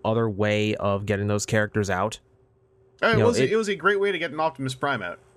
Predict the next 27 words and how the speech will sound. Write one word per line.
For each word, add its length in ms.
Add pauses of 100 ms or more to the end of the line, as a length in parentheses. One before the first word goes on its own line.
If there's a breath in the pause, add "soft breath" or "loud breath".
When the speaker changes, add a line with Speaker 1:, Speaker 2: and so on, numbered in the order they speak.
(800 loud breath)
Speaker 1:
Well, 340
a-, 120 (100)
an 160
Optimus 540
Prime 320
and 100
things 160
like, 220
like 160 (180)
Prowl 600
and 160
Sunstreaker 840
and, 100
like, 140
characters 440
who 100
hadn't 280
had 220
any 160
figures 500
since 300
Universe. 680 (240)
Speaker 2:
Yeah. 220 (1400)
Speaker 1:
So, 320
like, 200
it 360
was, 360